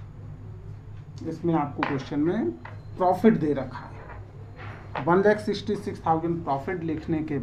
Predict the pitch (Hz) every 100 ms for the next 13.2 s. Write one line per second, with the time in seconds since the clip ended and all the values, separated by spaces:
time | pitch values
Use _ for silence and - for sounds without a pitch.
0 | 113 143 165 202 - - - - - -
1 | 147 - 170 170 185 165 - 185 190 196
2 | - - - 156 180 180 175 190 190 180
3 | 185 147 135 156 - 170 151 135 151 180
4 | 196 165 160 156 139 - 147 147 170 180
5 | 131 135 151 185 190 180 190 175 190 165
6 | 151 143 143 156 196 196 175 180 175 170
7 | 190 277 - - - - - 139 143 147
8 | 165 165 147 165 147 139 160 151 185 254
9 | 359 - - - - - - - - -
10 | - - - 151 156 160 170 156 - 151
11 | 139 123 160 151 147 127 139 143 165 165
12 | 147 147 156 151 - 123 123 165 175 196
13 | 247